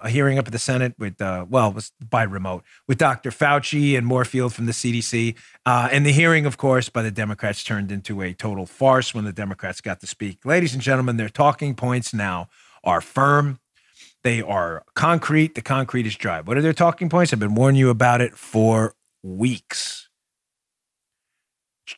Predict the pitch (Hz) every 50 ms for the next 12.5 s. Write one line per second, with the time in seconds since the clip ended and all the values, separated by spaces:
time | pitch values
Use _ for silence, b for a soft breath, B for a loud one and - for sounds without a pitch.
0 | _ _ _ _ - 226 269 247 - 277 269 254 208 - 214 233 254 233 - -
1 | 254 214 202 190 - - 247 262 254 - - 294 269 269 269 247 233 220 - _
2 | _ _ - 226 233 240 247 - - 254 247 247 233 180 - 233 240 226 214 -
3 | - 226 214 202 - - 196 185 170 - - 135 110 101 110 139 165 190 208 220
4 | 226 233 240 226 233 233 226 220 202 180 165 156 156 156 151 139 131 147 139 127
5 | 120 123 139 139 139 160 170 190 180 175 175 175 175 170 170 - 156 147 135 -
6 | - 151 143 135 139 135 139 139 135 135 135 131 123 - - 117 107 104 - 110
7 | 104 98 - 110 104 98 - 101 92 92 82 80 - _ b b b b b b
8 | b b _ 156 165 160 175 226 254 226 214 180 151 139 135 135 135 113 123 131
9 | - 135 131 131 135 135 131 139 - - 123 139 143 135 147 147 147 143 156 196
10 | 220 180 202 202 196 175 165 190 175 151 147 143 139 117 135 135 - 113 - 139
11 | 139 120 - - 127 123 113 - - 113 107 107 107 104 104 104 101 90 92 80
12 | 80 78 - - - 104 85 67 60